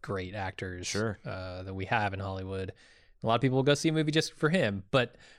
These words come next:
Speaker 1: yeah, as someone who is familiar with that technology, um, and specifically, like,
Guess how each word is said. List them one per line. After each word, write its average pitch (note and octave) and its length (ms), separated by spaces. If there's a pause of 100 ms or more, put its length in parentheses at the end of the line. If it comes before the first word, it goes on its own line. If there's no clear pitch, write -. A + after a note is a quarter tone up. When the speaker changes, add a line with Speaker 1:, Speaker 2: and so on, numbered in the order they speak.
(180)
Speaker 1:
yeah, D3+ 280
as C3 120
someone E3+ 300
who C#3+ 200
is C3+ 240
familiar C3+ 360
with A#2 140
that A2+ 360
technology, G2 800 (160)
um, G2+ 500
and G2+ 420 (760)
specifically, F#3+ 760
like, A2+ 380